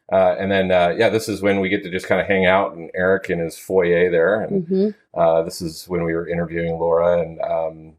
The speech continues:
Speaker 1: yeah, uh, uh, Eric was leaving for work and
Speaker 2: Mm-hmm.
Speaker 1: so he's a really good guy. Well, both Laura and Eric are really, really
Speaker 2: Very
Speaker 1: awesome
Speaker 2: down
Speaker 1: people.
Speaker 2: to earth.
Speaker 1: Very down to earth
Speaker 2: Yeah.
Speaker 1: people.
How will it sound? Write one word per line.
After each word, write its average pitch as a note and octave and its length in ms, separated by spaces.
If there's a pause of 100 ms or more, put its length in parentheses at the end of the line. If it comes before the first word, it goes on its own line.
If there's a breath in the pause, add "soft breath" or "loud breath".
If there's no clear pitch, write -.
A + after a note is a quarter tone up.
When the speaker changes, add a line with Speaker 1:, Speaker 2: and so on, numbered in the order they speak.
(220)
Speaker 1:
yeah, E2 160
uh, D#2+ 360 (260)
uh, D#2+ 220
Eric F2+ 240
was E2+ 320
leaving F#2+ 220
for F2+ 180
work F2+ 320
and D#2 180
Speaker 2:
Mm-hmm. F#2+ 320 (460)
Speaker 1:
so A2 80
he's G2+ 140
a - 20
really A2+ 220
good E2+ 180
guy. E2 280 (240 loud breath)
Well, D#3 100
both F#3 260
Laura C3 300
and G#2+ 320
Eric G2 360
are F#2 160
really, G2 380
really F2+ 380
Speaker 2:
Very D4 380
Speaker 1:
awesome C4 40
Speaker 2:
down A#3+ 200
Speaker 1:
people. G3 80
Speaker 2:
to F3+ 60
earth. E3 380
Speaker 1:
Very A2 340
down G2+ 280
to G2 40
earth F#2 240
Speaker 2:
Yeah. G3 200
Speaker 1:
people. A2 320